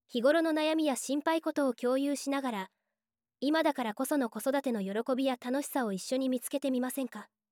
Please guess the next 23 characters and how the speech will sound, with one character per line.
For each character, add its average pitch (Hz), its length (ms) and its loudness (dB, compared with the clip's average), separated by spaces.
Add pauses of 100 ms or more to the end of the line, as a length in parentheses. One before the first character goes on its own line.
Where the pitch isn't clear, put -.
(420)
子 240 140 -2
供 311 240 2
と 320 120 2
同 294 200 4
室 320 220 -6
で 359 80 0
の 294 100 2
参 226 240 -6
加 240 120 -4
は 226 100 -4
で 208 100 -6
き 247 120 -8
ま 247 100 -4
せ 247 160 -8
ん。 208 80 -12 (460)
日 254 160 -2
十 285 220 0
月 311 240 0
十 302 200 2
日 254 140 -4
金 233 240 -2
曜 233 200 -2
日、 208 180 -10